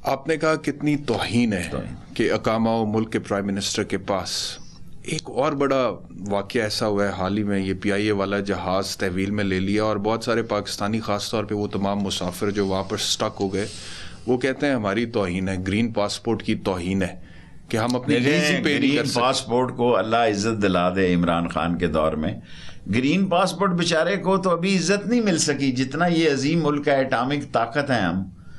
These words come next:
Speaker 2: हमारे पास इंजीनियर है, डॉक्टर है, कौन नहीं है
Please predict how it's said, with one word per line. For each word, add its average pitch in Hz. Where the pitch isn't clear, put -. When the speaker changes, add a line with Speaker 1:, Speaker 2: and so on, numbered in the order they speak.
Speaker 2:
हमारे 120
पास 143
इंजीनियर 139
है, 107
डॉक्टर 117
है, 98
कौन 311
नहीं 98
है -